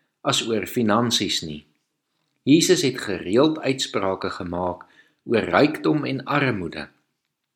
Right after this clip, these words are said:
oor die betaal van belasting en ek, om 'n klomp besittings te hê, en gereeld het hy mense deur sy uitsprake ontstel, veral die wat 'n te groot liefde vir geld gehad het.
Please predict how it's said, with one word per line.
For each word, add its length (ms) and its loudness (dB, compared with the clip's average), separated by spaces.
oor 200 2
die 100 4
betaal 500 6
van 240 0
belasting 640 2
en 140 4
ek, 240 2
om 200 0
'n 120 -2
klomp 240 4
besittings 600 0
te 80 -2
hê, 320 0
en 140 0
gereeld 560 4
het 140 2
hy 140 4
mense 500 -2
deur 320 2
sy 220 2
uitsprake 800 -4
ontstel, 680 -2
veral 440 6
die 260 4
wat 200 0
'n 100 -6
te 80 -2
groot 500 4
liefde 320 -6
vir 200 -8
geld 380 2
gehad 380 -10
het. 200 -16